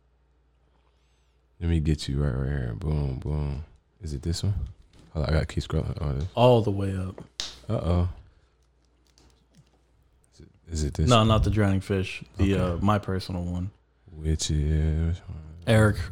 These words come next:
Speaker 2: underscore Herrera, I think. Underscore.
Speaker 1: Is it in my bar? Hold on.
Speaker 2: Um, damn.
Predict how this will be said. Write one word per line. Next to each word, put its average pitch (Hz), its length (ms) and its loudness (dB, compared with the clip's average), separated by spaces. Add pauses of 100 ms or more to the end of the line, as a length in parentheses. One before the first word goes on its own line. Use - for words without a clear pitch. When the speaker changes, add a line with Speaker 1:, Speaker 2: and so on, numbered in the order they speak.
(220)
Speaker 2:
underscore 98 560 0
Herrera, 90 460 -2 (120)
I 90 100 -6
think. 90 200 -4 (840)
Underscore. 98 560 -6 (340)
Speaker 1:
Is 85 160 4
it 85 40 4
in 82 60 4
my 78 100 2
bar? 87 280 6
Hold 76 360 0 (2250)
on. 101 320 10
Speaker 2:
Um, 95 240 4 (1300)
damn. 104 380 0